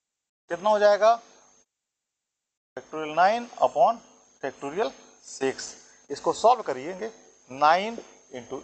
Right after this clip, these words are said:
एट इंटू सेवन इंटू factorial six upon factorial six। factorial six, factorial six कैंसिल हो गया।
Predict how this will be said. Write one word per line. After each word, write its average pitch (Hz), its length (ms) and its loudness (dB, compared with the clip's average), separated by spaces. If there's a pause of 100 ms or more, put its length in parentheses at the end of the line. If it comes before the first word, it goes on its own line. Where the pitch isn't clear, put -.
(100)
एट 185 340 4 (340)
इंटू 135 240 -10
सेवन 233 480 0 (400)
इंटू 127 160 -14 (100)
factorial 147 340 -4
six - 340 2 (500)
upon 185 400 2 (760)
factorial 127 400 -8
six। - 260 -8 (560)
factorial 180 380 2
six, 214 180 2 (220)
factorial 151 320 -6
six 190 180 -4
कैंसिल 143 320 2
हो 139 120 2
गया। 139 180 4